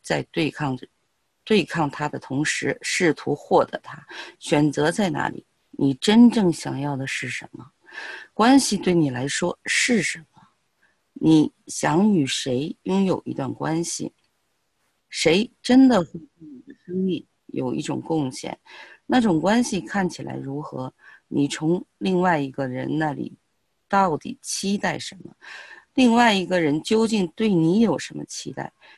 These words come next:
大部分关系是基于共同的疯狂、刻薄的语言。那么环顾四周，你看到有多少关系中双方真的很高兴，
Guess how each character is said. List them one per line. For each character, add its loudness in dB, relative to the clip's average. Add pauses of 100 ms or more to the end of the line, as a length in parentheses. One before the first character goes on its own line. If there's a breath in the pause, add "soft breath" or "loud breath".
(120 soft breath)
大 2
部 -4
分 -6
关 -2
系 -10 (280 soft breath)
是 -2
基 -6
于 -10 (920)
共 6
同 -6
的 -2
疯 -4
狂、 -12 (100)
刻 2
薄 0
的 -2
语 -4
言。 -4 (440 loud breath)
那 2
么 6
环 2
顾 0
四 -4
周， -4 (240)
你 2
看 0
到 -2
有 -4
多 0
少 -2
关 -2
系 -4
中 0 (300 loud breath)
双 2
方 0 (120)
真 4
的 0
很 -4
高 -2
兴， -6